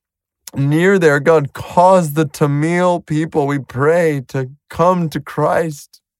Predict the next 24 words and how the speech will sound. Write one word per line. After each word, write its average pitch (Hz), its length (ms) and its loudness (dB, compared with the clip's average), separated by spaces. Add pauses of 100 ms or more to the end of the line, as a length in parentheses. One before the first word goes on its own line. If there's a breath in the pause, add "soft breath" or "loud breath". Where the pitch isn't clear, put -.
God, - 360 0
we 180 140 0
plead 196 540 -4
for 262 140 -6
this. 170 460 -8
Please, 180 520 -6
oh - 160 -6
God, - 360 -8
save 165 720 -6
Tamil 170 560 -6
people 165 480 -10 (240 loud breath)
from 180 300 0
their 156 140 2
sins 160 600 -6 (1040)
and, 151 220 -2
and 160 260 -2
cause 208 420 2
our 160 140 6
hearts 165 480 2
to 151 100 -4
break 160 760 -2 (200)
over 120 520 0 (720)
them 151 440 0
and 87 200 -6